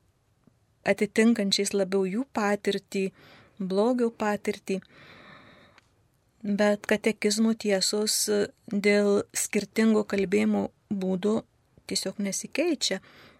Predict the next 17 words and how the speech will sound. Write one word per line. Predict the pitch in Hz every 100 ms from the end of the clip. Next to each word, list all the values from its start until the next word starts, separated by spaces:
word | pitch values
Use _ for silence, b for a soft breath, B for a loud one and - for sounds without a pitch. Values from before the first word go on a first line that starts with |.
| b b b -
Jos | 196 -
tik | - 226
tai | 220 214
skirtingo-, | - 208 - 202 202 202 -
skirtingai | - 214 208 - 214 208 202
jas | 196 196 -
reikia | 202
perteikt. | 202 233 247 208 - 190 - - B B B B B B -
Šiuo | - 214
metu | 208 208
dar | 214 208
su | 208 220
nuteistaisiais | 208 - 196 - 269 247 214
mes | 202 202 202 - -
skaitome | - - 214 214 208 196 196 196 185 B B B B _ - - - 202
Didžiojo | 185 247 214 220 214 202
katekizmo | 196 - 190 - 233 226 220 214 208